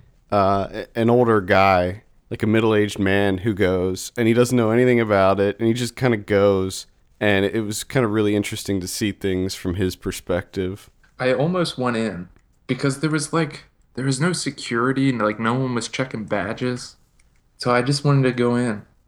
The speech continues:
Speaker 2: and check it out, but I got scared. It was too daunting of a task.
Speaker 1: I would've. I would've gone in.
Speaker 2: It scared me.
Speaker 1: <laughs>
Speaker 2: It scared, I just, I couldn't do it.
Speaker 1: These days, the convention,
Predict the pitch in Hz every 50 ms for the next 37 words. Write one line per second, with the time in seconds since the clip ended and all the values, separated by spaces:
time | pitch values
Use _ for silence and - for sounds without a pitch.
0 | _ _ - 113 - - 123 117 - - 117 117 113 107 98 - - - _ _
1 | _ - 120 113 110 113 110 104 - - - 120 117 110 101 101 - _ _ _
2 | _ _ _ _ - 113 117 113 113 120 120 - - - 151 139 - 110 104 110
3 | 113 113 - 113 104 95 82 - 82 - - 90 85 98 101 - - - - _
4 | _ _ _ _ _ - - _ _ _ _ _ _ - 110 139 131 92 90 85
5 | 90 95 95 95 - - _ _ _ 135 135 123 98 85 85 - - 92 90 90
6 | 90 95 95 95 98 104 - - - - - 117 113 104 101 98 95 - _ _
7 | _ - - - - 120 - - - - _ _ _ _ - - _ _ _ -
8 | - - - - 131 123 127 120 120 123 120 - - - - - - 117 110 -
9 | 120 110 107 - 107 110 104 - - - _ _ _ _ - 147 135 202 233 -
10 | - - 220 196 175 156 147 139 135 - - _ _ _ _ _ _ _ _ -
11 | 123 120 120 123 - - - 131 117 113 113 120 113 117 117 - - 85 69 73
12 | 73 -